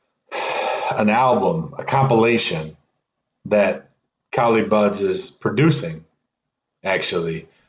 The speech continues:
It's twenty-one exclusive tracks. It's the Cali Roots Rhythm compilation. And basically, it's the same beat with a bunch of fire musicians, you know, doing their own interpretation on it.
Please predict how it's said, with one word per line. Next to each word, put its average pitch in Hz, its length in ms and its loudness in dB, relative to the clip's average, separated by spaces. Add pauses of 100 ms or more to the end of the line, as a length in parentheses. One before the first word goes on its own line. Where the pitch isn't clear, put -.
(100)
It's - 120 -10
twenty-one 135 840 4
exclusive 139 1080 2 (560)
tracks. 107 520 0
It's 104 160 -14
the 104 160 -6
Cali 135 440 4
Roots 120 480 2 (200)
Rhythm 87 640 0 (720)
compilation. 101 760 2
And 85 260 -6 (920)
basically, 131 520 6
it's 123 120 4
the 110 60 2
same 123 340 2
beat 127 180 4
with 107 200 2
a 98 60 0
bunch 107 340 2
of 101 340 2 (720)
fire 113 400 4
musicians, 104 1040 0
you 104 120 -10
know, 95 220 2
doing 107 260 4
their 104 100 6
own 104 180 4
interpretation 110 720 0
on 92 220 0
it. 92 220 -12